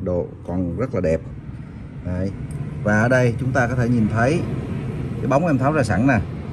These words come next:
Nó có cả luôn cái, à, phần là chống nhiễu,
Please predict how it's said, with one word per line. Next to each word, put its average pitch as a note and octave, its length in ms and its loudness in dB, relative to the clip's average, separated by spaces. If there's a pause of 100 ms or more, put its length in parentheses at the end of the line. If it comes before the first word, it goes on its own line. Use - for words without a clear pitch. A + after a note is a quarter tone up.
(340)
Nó D3 120 4
có D#3 240 0
cả G2+ 260 2
luôn C3+ 260 4
cái, C#3+ 380 4
à, B2 540 6
phần G2+ 320 0
là F#2+ 80 0
chống C3 220 2
nhiễu, A2 240 4